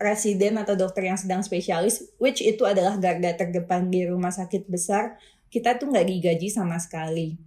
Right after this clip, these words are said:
Bahkan kita yang keluar duit untuk bayar sekolah. Dan, eh, sedangkan di negara lain, kalau di compare di Amerika, mereka sebulan mungkin dapat empat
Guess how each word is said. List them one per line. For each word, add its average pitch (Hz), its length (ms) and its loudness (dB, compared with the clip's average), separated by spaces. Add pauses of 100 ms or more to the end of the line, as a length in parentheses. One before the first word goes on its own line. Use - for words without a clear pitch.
(480)
Bahkan 196 240 2
kita 220 240 0
yang 220 160 -2
keluar 185 320 0
duit 185 240 0
untuk 190 400 -6
bayar 175 320 2
sekolah. 170 560 -4 (240)
Dan, 175 320 2 (480)
eh, 196 160 2
sedangkan 208 320 2
di 208 160 4
negara 185 320 2
lain, 180 320 2
kalau 180 160 2
di 175 160 0
compare 180 400 0
di 175 80 2
Amerika, 175 480 0
mereka 202 320 0
sebulan 190 400 -2
mungkin 208 320 0
dapat 202 320 -2
empat 185 160 -6